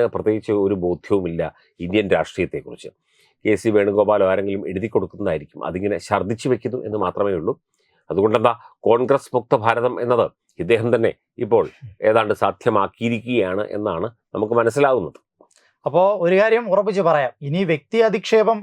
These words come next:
Speaker 2: ആയാലും ശരി, ജയിക്കുവാൻ വേണ്ടിയിട്ട്, അധികാരത്തിലേക്ക് വരുവാൻ വേണ്ടിയിട്ട് ഇത്തരത്തിലുള്ള നേതാക്കന്മാരുടെ വീട്ടിലിരിക്കുന്നവരെ പോലും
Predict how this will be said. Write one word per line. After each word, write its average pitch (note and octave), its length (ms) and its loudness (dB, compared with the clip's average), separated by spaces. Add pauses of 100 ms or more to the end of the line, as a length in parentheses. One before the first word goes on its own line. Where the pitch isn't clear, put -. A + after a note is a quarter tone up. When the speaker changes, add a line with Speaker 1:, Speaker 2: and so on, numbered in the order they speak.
(120)
Speaker 2:
ആയാലും F3 360 0
ശരി, D3 180 -4 (380)
ജയിക്കുവാൻ F#3 540 2
വേണ്ടിയിട്ട്, F3 340 0 (120)
അധികാരത്തിലേക്ക് G3 760 2
വരുവാൻ F3+ 260 2 (100)
വേണ്ടിയിട്ട് D#3+ 560 0 (360)
ഇത്തരത്തിലുള്ള F#3 500 2
നേതാക്കന്മാരുടെ F3+ 760 2 (440)
വീട്ടിലിരിക്കുന്നവരെ G#3 840 4
പോലും F#3+ 220 2